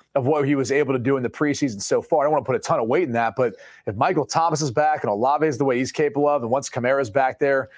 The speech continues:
in the backfield as well, like, you got s-, three dynamic playmakers. And on top of that, a quarterback that can distribute the football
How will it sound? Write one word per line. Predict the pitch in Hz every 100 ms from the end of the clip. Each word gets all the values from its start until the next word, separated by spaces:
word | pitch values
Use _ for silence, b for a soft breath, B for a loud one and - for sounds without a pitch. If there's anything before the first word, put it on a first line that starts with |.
| B B 139
in |
the | 131
backfield | 135 131 143 135
as | 113 135
well, | 170 143
like, | 123 113
you | 160
got | 226 131
s-, | - - -
three | 160
dynamic | 131 131 117 123 143 123 101
playmakers. | - 131 147 123 110 107 101 - - b _ -
And | 135
on |
top | - 170 175
of |
that, | 143
a | 123
quarterback | 165 147 143 135 147
that | 131
can | 131
distribute | 113 - 170 131 107
the | -
football | 202 - 143 123